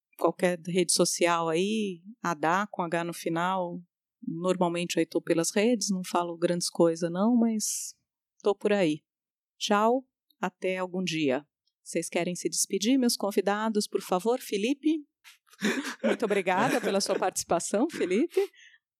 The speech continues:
Quer deixar algum, algum... O Felipe não é de redes sociais, não é de nada, mas se vocês quiserem falar com ele, também podem falar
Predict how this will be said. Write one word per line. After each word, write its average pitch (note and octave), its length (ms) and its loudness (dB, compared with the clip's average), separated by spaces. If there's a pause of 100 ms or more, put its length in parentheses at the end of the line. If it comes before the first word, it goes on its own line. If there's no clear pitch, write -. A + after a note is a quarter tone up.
(120)
Quer F3 140 0
deixar G3 280 -2
algum, E3+ 640 -4 (160)
algum... E3+ 500 -6
O G3+ 60 -2
Felipe C4+ 300 -2
não C4 140 -2
é A#3 100 2
de G#3+ 180 0
redes G3 340 0
sociais, C#4 840 -2
não G3+ 180 -6
é G3+ 80 -8
de G3+ 120 -4
nada, B3 460 -2
mas A3+ 380 -2
se - 80 -6
vocês - 240 -2
quiserem G3 240 -2
falar F#3+ 180 2
com - 140 -4
ele, G3 240 0
também F#3+ 300 -4
podem F#3+ 260 0
falar F3 420 0